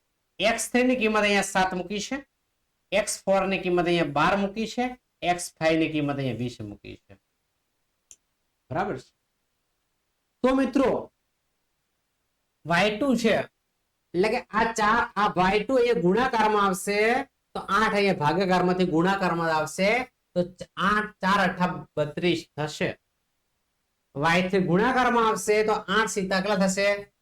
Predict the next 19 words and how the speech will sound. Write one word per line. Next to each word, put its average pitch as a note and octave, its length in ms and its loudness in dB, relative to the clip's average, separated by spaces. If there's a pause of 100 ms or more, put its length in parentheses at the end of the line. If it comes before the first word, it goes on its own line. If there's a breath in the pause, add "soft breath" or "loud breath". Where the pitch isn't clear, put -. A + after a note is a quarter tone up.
(240)
છપ્પન F#3 500 0
થશે. F3+ 460 -2 (760)
વાય F#3 260 2
ફોર F#3+ 160 2
ગુણાકારમાં G#3 560 2
આવશે, F#3 180 0
તો F3+ 100 -2
બાર F3+ 220 2 (160)
ગુણ્યા E3+ 460 0
આઠ, G3 400 0 (320)
અને D3+ 100 -10
બાર F3+ 320 2
અઠા F3 140 0
કેટલા F#3+ 260 0
થશે? G#3+ 300 0
છન્નું E3 420 0
થશે. D#3 300 -6 (840)
આ F3+ 140 2
રીતે F#3 280 2